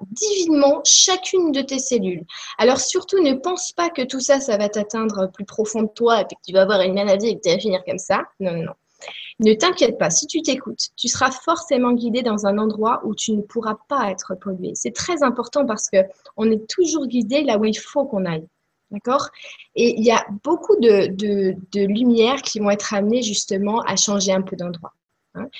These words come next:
Et là aussi, il va falloir s'écouter. C'est pas quelque chose, une exode de fou, le machin. Faut pas se mettre des trucs comme ça dans la tête. Mais en tout cas, il va falloir s'écouter sur les envies d'ailleurs. Ça, c'est certain.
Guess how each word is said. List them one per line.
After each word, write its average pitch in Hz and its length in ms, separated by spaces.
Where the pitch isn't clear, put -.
Et 240 60
là 302 160
aussi, 247 280
il - 20
va 190 100
falloir 185 320
s'écouter. - 540
C'est 208 140
pas 254 140
quelque 226 200
chose, 220 380
une 170 140
exode 185 380
de 160 140
fou, 190 400
le 165 100
machin. 170 340
Faut 233 160
pas 269 120
se 269 160
mettre 220 140
des 202 100
trucs 202 320
comme 190 200
ça 196 120
dans 180 120
la 175 100
tête. - 220
Mais 247 160
en 330 100
tout 240 160
cas, 240 240
il 214 80
va 208 100
falloir 247 340
s'écouter 226 540
sur 214 160
les 180 180
envies 196 220
d'ailleurs. 175 640
Ça, - 360
c'est 202 80
certain. 190 480